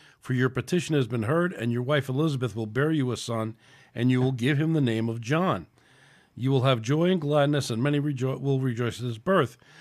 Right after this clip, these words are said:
for he will be great in the sight of the Lord, and he will drink no wine or liquor, and he will be filled with the Holy Spirit while yet in his mother's womb. And he will turn many of the sons of Israel back to the Lord their God.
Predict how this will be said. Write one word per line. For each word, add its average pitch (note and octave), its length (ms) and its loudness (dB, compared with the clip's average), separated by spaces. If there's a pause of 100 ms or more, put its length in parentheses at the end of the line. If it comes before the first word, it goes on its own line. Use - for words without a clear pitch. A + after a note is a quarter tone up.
(160)
for B2+ 140 -4
he A#2+ 120 2
will C#3+ 100 2
be C3+ 160 0
great D3 320 0
in D#3+ 120 -4
the D#3+ 60 2
sight C3+ 280 -4
of D#3 60 -6
the F3 60 -6
Lord, C3+ 340 -2
and G#2 160 -4
he B2 80 0
will B2 180 -4
drink B2+ 340 -4
no C3+ 140 0
wine D3 680 0
or D3+ 160 -2
liquor, C#3 440 -2 (480)
and A2+ 140 -2
he C#3 80 4
will C#3+ 120 2
be C3+ 120 0
filled E3 340 -2
with F#3 120 -2
the E3 100 2
Holy E3+ 220 2
Spirit A2+ 460 -4 (400)
while B2+ 240 0
yet C3 340 -2
in C3 100 0
his C#3 160 0
mother's A#2 380 0
womb. F#3+ 420 0 (460)
And A2 160 -4
he C#3+ 100 4
will C3+ 140 0
turn D#3 340 2
many D#3+ 260 2
of E3+ 140 -2
the D#3+ 80 -4
sons C#3+ 420 0
of B2+ 200 -4
Israel C3+ 340 0
back A#2+ 320 -4
to C#3+ 80 -4
the C3+ 80 -2
Lord G#2+ 300 -4
their A2+ 140 -6
God. B2+ 400 -4